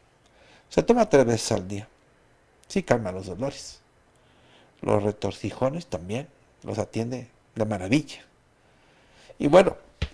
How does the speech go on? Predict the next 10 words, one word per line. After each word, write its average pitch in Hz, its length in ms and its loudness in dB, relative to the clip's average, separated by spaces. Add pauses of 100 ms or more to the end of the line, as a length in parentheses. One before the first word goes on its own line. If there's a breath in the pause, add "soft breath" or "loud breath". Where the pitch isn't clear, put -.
(140)
retornando 139 640 8
a - 20 10
lo 131 60 6
que - 80 -6
estamos 131 260 4
platicando, 131 640 2
¿no?, 104 180 -12 (800)
del 104 580 -4
síndrome 110 600 -8
pseudogripal, 104 1000 0